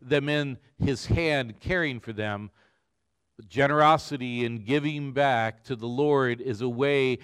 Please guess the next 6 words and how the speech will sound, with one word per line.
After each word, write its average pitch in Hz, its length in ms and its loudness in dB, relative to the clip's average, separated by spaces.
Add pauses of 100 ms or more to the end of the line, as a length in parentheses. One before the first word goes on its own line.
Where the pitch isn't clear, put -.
(140)
that 127 140 -4
we 127 140 -4
demonstrate 127 800 -4
that 127 160 -8
we 165 440 -6
trust - 600 -6